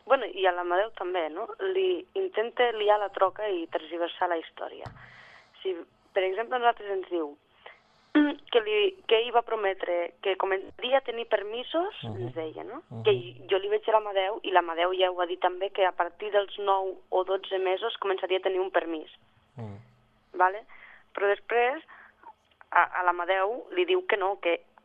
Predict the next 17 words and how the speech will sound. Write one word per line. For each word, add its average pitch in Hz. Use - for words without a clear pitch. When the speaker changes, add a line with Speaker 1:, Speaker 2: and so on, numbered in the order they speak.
Speaker 1:
ara 196
li 196
faran 208
un 196
programa, 190
perquè 175
és 180
el 170
que 175
es -
van 170
comprometre 170
el 165
divendres 165
amb 170
el 165
subdirector 175